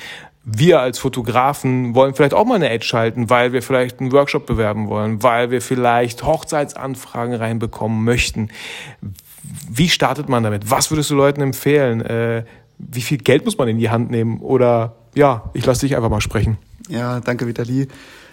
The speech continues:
Speaker 2: Also es ist, äh, ein bisschen paradox, aber mein, ähm, Tipp, den ich gerne rausgebe, und ich habe jetzt die letzten zwei, drei Tage viel mit Fotografen gesprochen,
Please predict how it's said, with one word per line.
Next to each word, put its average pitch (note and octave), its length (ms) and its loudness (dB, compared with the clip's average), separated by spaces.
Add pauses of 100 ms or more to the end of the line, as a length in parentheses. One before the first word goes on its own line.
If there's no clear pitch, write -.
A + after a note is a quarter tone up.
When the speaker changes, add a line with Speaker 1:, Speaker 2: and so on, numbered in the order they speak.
(200)
Speaker 2:
Also C3+ 160 0
es C#3 120 -2
ist, - 300 -2
äh, C#3 280 0
ein C3+ 120 -6
bisschen C#3+ 520 -2
paradox, B2+ 640 -2
aber B2+ 300 -2
mein, B2+ 480 -2
ähm, B2 460 -6
Tipp, - 180 -4
den C3 100 -2
ich A#2+ 100 -6
gerne C3 160 0
rausgebe, B2 600 -2 (200)
und A#2 140 -6
ich A2 80 -6
habe A#2 140 -6
jetzt A2+ 120 -10
die A2+ 40 -8
letzten A#2+ 680 -6
zwei, A#2+ 240 -8
drei A#2+ 140 -10
Tage A#2 240 -6
viel D3+ 200 -4
mit D3 140 -2
Fotografen C#3+ 400 -6
gesprochen, D3 400 -6